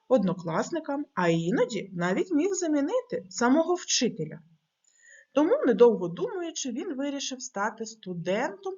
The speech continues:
педагогічного інститута. Спочатку він навчався в одному,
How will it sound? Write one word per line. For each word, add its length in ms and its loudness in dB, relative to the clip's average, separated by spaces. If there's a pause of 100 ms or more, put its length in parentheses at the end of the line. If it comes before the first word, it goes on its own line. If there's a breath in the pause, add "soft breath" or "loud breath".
педагогічного 1120 -4
інститута. 760 -12 (760 soft breath)
Спочатку 520 0
він 140 0
навчався 520 -4
в 60 -8
одному, 600 -4